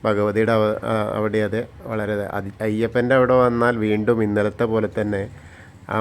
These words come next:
മയിൽപ്പീലി വെച്ച ഉണ്ണിക്കണ്ണൻ്റെ രൂപത്തിൽ തന്നെയാണ് ഇന്നും. മയിൽപ്പീലിയുണ്ട്. ആ, അരയിൽ, അരയിൽ തന്നെ മടിയിൽ ഓടക്കുഴലും ഉണ്ട്. അങ്ങനെ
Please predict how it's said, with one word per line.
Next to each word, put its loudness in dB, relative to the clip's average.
മയിൽപ്പീലി 0
വെച്ച -6
ഉണ്ണിക്കണ്ണൻ്റെ -2
രൂപത്തിൽ -6
തന്നെയാണ് -2
ഇന്നും. -8
മയിൽപ്പീലിയുണ്ട്. -2
ആ, 0
അരയിൽ, -2
അരയിൽ -2
തന്നെ 0
മടിയിൽ 2
ഓടക്കുഴലും -4
ഉണ്ട്. -8
അങ്ങനെ -4